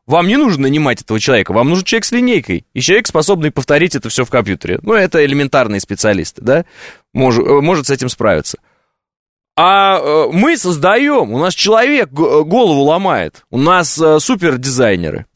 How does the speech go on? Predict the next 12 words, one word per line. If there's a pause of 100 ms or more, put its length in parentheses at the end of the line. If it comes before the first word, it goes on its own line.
(160)
Воровство
дизайна
идет. (120)
Это
воровство. (300)
А
говорите,
заимствование,
которое
подталкивает
к
развитию.